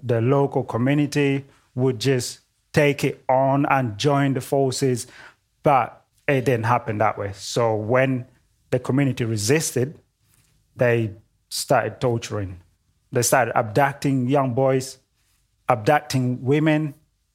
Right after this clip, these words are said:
raping women. They would burn houses, loot. So when they abduct you, from the age of twelve, you're definitely getting abducted. So you start out by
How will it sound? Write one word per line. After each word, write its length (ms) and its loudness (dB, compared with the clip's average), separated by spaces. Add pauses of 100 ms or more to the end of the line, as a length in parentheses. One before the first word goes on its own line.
(260)
raping 600 0
women. 520 0 (580)
They 80 0
would 420 -2
burn 340 2
houses, 800 0 (680)
loot. 460 0 (140)
So 300 2
when 280 2
they 80 6
abduct 500 0
you, 260 -2 (840)
from 240 0
the 180 2
age 200 2
of 140 -4
twelve, 540 0
you're 220 0
definitely 480 0
getting 240 -2
abducted. 540 -2
So 360 -2 (420)
you 140 0
start 300 2
out 240 -2
by 260 2